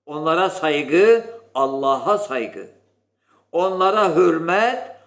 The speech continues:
Allah'a hürmettir. Duaları cennetin anahtarıdır. İslam'a uygun Meşru istek ve tavsiyeleri ise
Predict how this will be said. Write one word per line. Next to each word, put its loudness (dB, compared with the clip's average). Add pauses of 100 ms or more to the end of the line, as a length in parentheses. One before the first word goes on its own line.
(220)
Allah'a -2
hürmettir. -4 (1600)
Duaları 2
cennetin 0
anahtarıdır. 0 (500)
İslam'a -2
uygun 4 (260)
Meşru 2
istek -2
ve 2
tavsiyeleri 0
ise 0